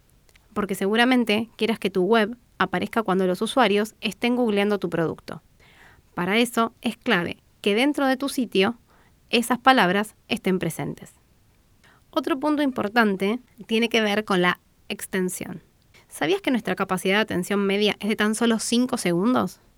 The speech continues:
En la era de la hiperconectividad, todos los estímulos compiten entre sí.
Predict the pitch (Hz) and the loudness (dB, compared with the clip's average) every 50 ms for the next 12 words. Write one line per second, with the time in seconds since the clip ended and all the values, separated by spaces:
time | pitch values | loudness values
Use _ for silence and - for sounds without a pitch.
0 | _ _ _ _ - - 208 208 202 196 202 220 240 254 247 220 220 - - 202 | _ _ _ _ -6 -4 -2 0 0 2 2 2 2 4 4 4 2 2 0 -2
1 | 190 185 185 180 - _ - - 254 - 262 254 247 233 220 220 214 - 240 240 | 0 0 0 0 -2 _ -2 -2 0 2 0 0 2 0 0 0 0 -2 -2 -2
2 | 247 262 240 190 185 196 226 - _ _ - _ _ _ - 277 285 294 269 269 | 0 2 2 2 2 0 -2 -4 _ _ -20 _ _ _ 0 0 2 2 2 0
3 | 262 262 240 - - 269 269 269 269 262 262 277 - - - _ - - 196 190 | 0 -2 -4 -2 0 2 2 4 4 4 2 2 0 -6 -16 _ -4 -2 -2 -2
4 | - 220 196 - 208 196 185 175 - - 165 - - 156 143 | 0 -2 0 2 2 2 2 2 0 -2 -6 -4 -4 -8 -8